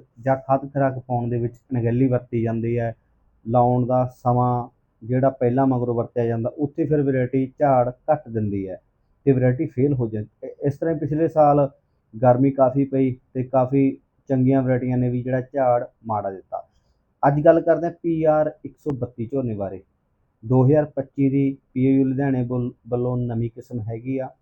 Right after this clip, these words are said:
ਇਹ, ਇਹ ਵੈਰਾਈਟੀ ਇੱਕ ਸੌ ਗਿਆਰਾਂ ਦਿਨ ਵੈਰਾਈਟੀ ਨੇ ਜਿਹੜੇ ਲੈਣੇ ਹੈਗੇ ਆ ਪਨੀਰੀ ਤੋਂ ਬਾਅਦ। ਤੇ ਜੇ ਗੱਲ ਕਰੀਏ ਇਸ ਵੈਰਾਈਟੀ ਦੀ ਪਨੀਰੀ, ਤੇ ਪੰਦਰਾਂ ਤੋਂ ਪੱਚੀ ਮਈ ਤੱਕ ਇਹਦੀ ਪਨੀਰੀ ਆਪਾਂ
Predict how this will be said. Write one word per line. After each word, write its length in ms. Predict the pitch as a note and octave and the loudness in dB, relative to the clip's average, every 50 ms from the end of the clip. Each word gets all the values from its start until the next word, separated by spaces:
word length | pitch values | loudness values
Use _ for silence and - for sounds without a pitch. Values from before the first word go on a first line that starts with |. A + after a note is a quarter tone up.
| _ _ _ _ _ _ _ _ _ _ _ _ _ _ _ _ - | _ _ _ _ _ _ _ _ _ _ _ _ _ _ _ _ -4
ਇਹ, 180 | B2+ B2+ B2+ B2+ - | -2 -2 -2 0 2
ਇਹ 140 | D3 D3+ E3 | 2 2 4
ਵੈਰਾਈਟੀ 560 | E3 E3 D#3+ D#3 D3+ - E3+ F3 F3 E3 - - | 4 2 0 0 0 0 -2 -2 -2 -2 -4 -6
ਇੱਕ 120 | D3+ D3 - | -8 -8 -8
ਸੌ 200 | _ - D#3 D3 | _ -10 -8 -6
ਗਿਆਰਾਂ 400 | C#3 B2 B2+ B2 B2 B2+ C3 C3+ | -2 2 4 4 6 4 4 0
ਦਿਨ 300 | C3 C#3 C3+ C3+ C3+ C3+ C3+ C#3 C#3 - - | 2 2 2 2 2 2 2 0 -2 -4 -6
ਵੈਰਾਈਟੀ 380 | A#2+ A#2+ B2 B2 B2 A#2+ C3 C3 | -4 0 0 0 0 0 -2 0
ਨੇ 140 | B2+ B2 A#2+ | 0 0 0
ਜਿਹੜੇ 180 | B2 B2 C3 | 0 0 0
ਲੈਣੇ 320 | C3 A#2 A2 G#2+ G#2+ A2 G#2+ | 0 0 0 0 0 0 0
ਹੈਗੇ 300 | G#2+ G#2+ G#2 A#2 B2+ B2+ | 0 0 0 0 0 0
ਆ 140 | B2+ C3 B2+ _ _ _ _ _ _ _ _ _ _ _ _ _ _ _ - | 0 -2 -4 _ _ _ _ _ _ _ _ _ _ _ _ _ _ _ 2
ਪਨੀਰੀ 420 | D3+ C#3+ C#3 C#3 C#3 C#3 C#3 C#3+ | 4 6 6 6 6 6 4 2
ਤੋਂ 180 | C#3 D3 D3 C3 | 2 2 0 0
ਬਾਅਦ। 360 | A2+ G2+ G2+ G#2+ G#2+ F#2+ E2 - _ _ _ _ _ _ _ _ _ _ _ _ _ _ _ _ _ _ _ _ _ _ _ _ _ _ _ - | 0 0 -2 -2 -4 -6 -12 -20 _ _ _ _ _ _ _ _ _ _ _ _ _ _ _ _ _ _ _ _ _ _ _ _ _ _ _ -2
ਤੇ 80 | D#3 C#3+ | -2 0
ਜੇ 160 | B2+ D3 C#3 | 2 2 4
ਗੱਲ 260 | C3+ D#3+ D3+ D3+ D3+ | 6 6 6 4 4
ਕਰੀਏ 440 | D3+ - D#3 D3+ D3 D#3 D#3 - - - | 0 0 -2 0 0 -2 -4 -6 -4 -2
ਇਸ 280 | D3 D3+ D3 - - D3 | 0 0 0 0 -2 -4
ਵੈਰਾਈਟੀ 440 | C#3 C3+ C#3 C#3 C#3 C3+ C#3 C#3+ | -2 0 2 2 2 2 0 -2
ਦੀ 120 | C3+ C3+ C#3 | 0 -2 -2
ਪਨੀਰੀ, 640 | C3+ - C3+ C3 B2+ B2+ B2+ B2+ B2+ B2+ B2+ B2+ - _ _ _ _ _ _ | -2 -2 0 0 2 2 2 2 0 0 -2 -4 -8 _ _ _ _ _ _
ਤੇ 60 | - C3+ | -6 -6
ਪੰਦਰਾਂ 540 | C#3 - C#3 C#3 C#3 C3+ C3+ C#3 C#3 C#3 | -2 0 2 4 4 4 4 2 0 0
ਤੋਂ 220 | C3 - C#3 C#3 C3+ C3+ - | 0 -2 -2 -2 -2 -2 -4
ਪੱਚੀ 380 | - C3+ C3 - - C#3 C3+ C3+ | -8 -8 -6 -4 -2 0 2 2
ਮਈ 120 | C3+ C3 | 2 0
ਤੱਕ 280 | B2+ - C3 B2+ B2 - _ - - | -2 -2 -4 -4 -4 -8 _ -10 -6
ਇਹਦੀ 180 | B2+ B2 C3+ C3+ | -4 -2 -2 -2
ਪਨੀਰੀ 440 | C3+ - B2 A#2+ A#2+ A#2+ A#2+ B2 | -2 -2 -4 -2 -2 -2 -2 -2
ਆਪਾਂ 360 | B2 B2 B2 - A#2+ B2 B2+ | -4 -4 -6 -6 -8 -8 -8